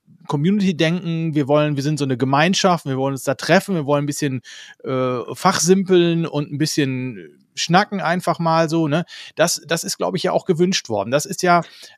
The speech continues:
etwas, was vielleicht, äh, schwierig ist, wenn man, wenn man einfach nur auf den Fluren rumrennt und, und, äh, so keinen Anlaufpunkt hat, ne?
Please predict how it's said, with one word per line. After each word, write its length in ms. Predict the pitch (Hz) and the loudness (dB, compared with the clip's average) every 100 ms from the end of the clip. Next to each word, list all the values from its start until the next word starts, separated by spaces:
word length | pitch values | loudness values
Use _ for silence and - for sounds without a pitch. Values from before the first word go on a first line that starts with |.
| - | -10
etwas, 340 | 165 170 - | -4 -2 -2
was 160 | 131 - | -4 -4
vielleicht, 380 | 160 165 156 | 0 0 0
äh, 340 | - 58 55 143 | -12 -18 -16 -8
schwierig 520 | - 196 240 220 - | -4 0 0 0 -2
ist, 260 | 156 - 143 | -6 -4 -2
wenn 100 | 151 | 0
man, 460 | 156 156 156 156 | 0 0 -2 -4
wenn 140 | 127 151 | -4 -4
man 100 | 151 | -2
einfach 240 | 160 170 | 0 0
nur 160 | 165 156 | 0 0
auf 80 | - | -2
den 140 | 147 | -6
Fluren 420 | - 160 196 196 | -4 -4 0 2
rumrennt 540 | 170 175 180 165 175 170 | 2 2 2 2 2 -2
und, 400 | 160 156 - - | -4 -6 -6 -10
und, 480 | 151 156 143 - - | -8 -8 -6 -10 -10
äh, 160 | 123 | -12
so 120 | 135 143 | -10 -2
keinen 200 | 151 143 | 0 0
Anlaufpunkt 600 | 190 220 - - 101 - | 2 2 0 -4 -6 -4
hat, 200 | 95 - | -6 -6
ne? 160 | 117 | -10